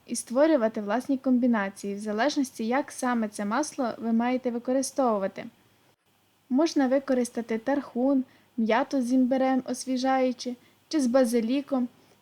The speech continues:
чи з шавлею до деяких видів м'яса. Спочатку подрібнюю мілко зелень. Я це роблю ножем.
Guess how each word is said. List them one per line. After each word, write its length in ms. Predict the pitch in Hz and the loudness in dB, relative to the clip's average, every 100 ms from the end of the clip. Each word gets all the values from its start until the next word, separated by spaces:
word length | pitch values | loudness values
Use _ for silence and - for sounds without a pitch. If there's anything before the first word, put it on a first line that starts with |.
| - | -8
чи 120 | 311 | -2
з 140 | 294 - | 0 0
шавлею 560 | 233 262 262 254 240 | 2 2 2 0 0
до 160 | 208 226 | -2 -2
деяких 520 | 226 240 240 247 - | -2 -2 -2 -6 -2
видів 280 | 254 233 247 | -2 0 0
м'яса. 460 | 226 202 190 - 240 - _ _ _ _ _ _ _ _ | 0 0 -4 -8 -20 -20 _ _ _ _ _ _ _ _
Спочатку 560 | - - 285 381 381 269 | -14 -6 -2 -2 0 -4
подрібнюю 600 | 226 220 269 254 254 226 | -2 0 0 2 2 4
мілко 360 | 226 254 262 269 | 2 0 0 0
зелень. 440 | 233 196 180 214 - _ _ | 0 -2 -4 -10 -14 _ _
Я 180 | - 285 | -2 -2
це 180 | - 262 | 2 2
роблю 280 | 240 262 285 | 2 2 2
ножем. 540 | 277 262 240 180 220 | 4 2 0 -4 -8